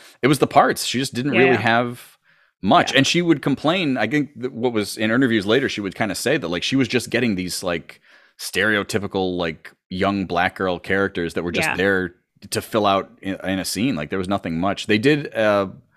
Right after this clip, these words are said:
Speaker 1: one recurring thing they did was That Black Girl, which was supposed to be, like, a That Girl
Speaker 2: Yeah.
Speaker 1: parody, <laughs> but That
Speaker 2: Yeah.
Speaker 1: Girl had been off the air for fifteen years, so I don't know that that was anything, like,
Speaker 2: Yeah.
Speaker 1: so they
Speaker 2: Well,
Speaker 1: ju-,
Speaker 2: I
Speaker 1: I don't
Speaker 2: saw
Speaker 1: think they,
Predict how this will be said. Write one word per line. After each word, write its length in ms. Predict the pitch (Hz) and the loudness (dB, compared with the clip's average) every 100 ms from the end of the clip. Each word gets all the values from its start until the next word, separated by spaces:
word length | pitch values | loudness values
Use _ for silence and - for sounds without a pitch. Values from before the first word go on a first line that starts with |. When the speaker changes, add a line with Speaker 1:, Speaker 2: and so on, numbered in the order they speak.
| _ - | _ -2
Speaker 1:
one 300 | 113 131 113 | 4 4 2
recurring 440 | 104 120 113 113 | -2 0 0 -2
thing 240 | - 117 | -4 -2
they 100 | 117 | 0
did 200 | 107 110 107 | 2 0 0
was 180 | 92 | -4
That 240 | 82 101 98 | 2 2 2
Black 260 | 95 101 | 2 2
Girl, 300 | - 117 117 | 2 2 2
which 180 | 104 92 | 0 -2
was 160 | 98 87 | -4 -6
supposed 300 | 95 104 - | -2 -2 -2
to 60 | |
be, 80 | 104 | -4
like, 160 | 98 92 | -4 -2
a 60 | 82 | -2
That 280 | 85 90 | -2 -2
Girl 460 | - 107 110 110 - _ _ _ _ _ | 0 2 4 0 -4 _ _ _ _ _
Speaker 2:
Yeah. 160 | 214 180 | -4 2
Speaker 1:
parody, 440 | 110 120 123 120 _ - - | 4 4 4 0 _ -20 -20
<laughs> 280 | - _ - | -20 _ 2
but 140 | 95 | 4
That 160 | 104 110 | 6 6
Speaker 2:
Yeah. 40 | |
Speaker 1:
Girl 140 | 127 | 8
had 100 | 113 | 8
been 80 | 107 | 6
off 120 | 107 | 2
the 100 | 104 | 2
air 120 | 98 113 | 0 0
for 100 | 110 | -2
fifteen 420 | - 120 131 120 | -6 -2 2 4
years, 200 | 123 131 | 4 4
so 100 | 98 | 4
I 60 | |
don't 140 | 104 98 | 2 2
know 260 | 98 98 90 | 0 0 -2
that 180 | 80 | -6
that 200 | 80 85 | -4 -4
was 140 | 85 85 | -4 -6
anything, 460 | 87 90 98 95 92 | -6 -6 -4 -4 -2
like, 180 | 87 | -2
Speaker 2:
Yeah. 260 | 175 170 170 - _ _ - | 0 -2 -4 -6 _ _ -4
Speaker 1:
so 80 | 131 | 4
they 100 | 175 | 6
Speaker 2:
Well, 100 | 151 | 8
Speaker 1:
ju-, 60 | |
Speaker 2:
I 40 | 277 | 8
Speaker 1:
I 20 | |
don't 100 | 165 | 8
Speaker 2:
saw 40 | |
Speaker 1:
think 140 | 135 90 | 6 0
they, 140 | 82 | -4